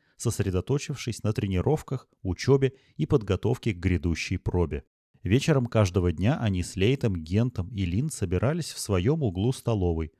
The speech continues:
чтобы обменяться бесполезными наблюдениями и подозрениями. А на самом деле просто выжидая, пока Лин сумеет найти способ заглянуть в сундук Анник. Этим вечером, однако, Лин запаздывала.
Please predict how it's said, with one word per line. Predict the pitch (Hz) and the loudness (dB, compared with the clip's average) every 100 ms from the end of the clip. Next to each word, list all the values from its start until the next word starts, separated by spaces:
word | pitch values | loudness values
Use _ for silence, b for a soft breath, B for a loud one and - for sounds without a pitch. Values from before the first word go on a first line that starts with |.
| _ | _
чтобы | - 143 160 | -2 0 2
обменяться | 127 92 90 120 - 101 | 0 0 -2 -2 -2 -4
бесполезными | 90 - 92 95 117 113 98 | -4 -2 -2 2 2 2 0
наблюдениями | 90 87 87 85 131 151 139 139 | 0 0 -2 0 -2 -2 -4 -4
и | 127 143 | -4 0
подозрениями. | 139 104 85 82 82 76 80 78 - _ _ - | 2 2 2 0 -2 -4 -6 -6 -12 _ _ -4
А | 90 | 0
на | 85 | 0
самом | 82 95 120 147 135 | 2 2 4 2 2
деле | 139 135 | 2 2
просто | - - 127 - | 0 2 2 4
выжидая, | 131 120 107 98 104 110 107 | 4 6 4 2 4 2 0
пока | 90 - 85 90 | -2 -2 -2 0
Лин | 87 92 131 | 0 2 2
сумеет | - 117 98 101 104 | 0 0 2 0 0
найти | 92 87 92 | -2 -2 -4
способ | - - 131 - 131 _ _ - | -6 0 0 0 -8 _ _ -4
заглянуть | 85 98 85 82 101 131 | 2 4 4 4 2 0
в | - | 0
сундук | 107 87 87 98 | 2 4 2 0
Анник. | 117 95 87 82 - - _ _ _ _ _ - | 0 2 2 0 -2 -20 _ _ _ _ _ 2
Этим | 156 190 180 | 2 2 0
вечером, | 165 - 165 151 | 0 0 0 0
однако, | 123 90 101 - 135 | 0 2 0 2 2
Лин | 95 98 | 2 2
запаздывала. | 101 101 90 76 73 73 73 73 | 2 2 2 0 0 -4 -6 -10